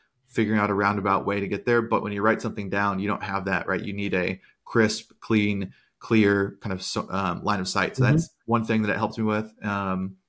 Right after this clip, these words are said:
Speaker 1: and I, I gravitated towards that. And the second thing is just the, um, the idea of consistently doing something. You know, I think in,
Speaker 2: Mm.
Speaker 1: um,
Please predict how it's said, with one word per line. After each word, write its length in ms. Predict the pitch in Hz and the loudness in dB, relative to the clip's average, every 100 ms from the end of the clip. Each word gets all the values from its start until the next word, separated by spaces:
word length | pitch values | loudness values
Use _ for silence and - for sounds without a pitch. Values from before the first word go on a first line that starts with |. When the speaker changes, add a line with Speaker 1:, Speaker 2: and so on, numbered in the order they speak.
| - | -6
Speaker 1:
and 140 | 107 | 0
I, 140 | 98 95 | 0 -2
I 200 | 104 101 - _ - | -2 -2 -4 _ -2
gravitated 480 | 113 101 101 107 101 | 4 4 4 0 2
towards 220 | 107 98 | 0 0
that. 280 | 101 98 - | 0 -2 -4
And 100 | 107 | -4
the 80 | 107 | 0
second 300 | 143 147 - | 0 0 0
thing 140 | 110 | 0
is 120 | 101 | 0
just 300 | - 107 - | 0 -2 -2
the, 380 | 110 101 98 95 - _ _ - | -2 0 0 -6 -14 _ _ -6
um, 460 | 98 95 92 92 92 _ - | -2 0 0 -4 -10 _ 0
the 100 | 113 | 2
idea 240 | 107 131 | 4 4
of 100 | 139 | 2
consistently 520 | 135 117 110 110 104 98 | 0 -2 -2 -2 -4 -2
doing 280 | 92 98 | -2 -2
something. 460 | 95 90 90 90 92 | -4 -6 -4 -6 -6
You 80 | 107 | -4
know, 80 | 98 | -2
I 60 | 95 | -2
think 280 | 107 104 | -2 -2
in, 260 | 107 98 95 | -2 -4 -4
Speaker 2:
Mm. 540 | 127 127 117 104 101 | 2 4 4 2 0
Speaker 1:
um, 380 | 95 95 92 92 | -2 -2 -2 -6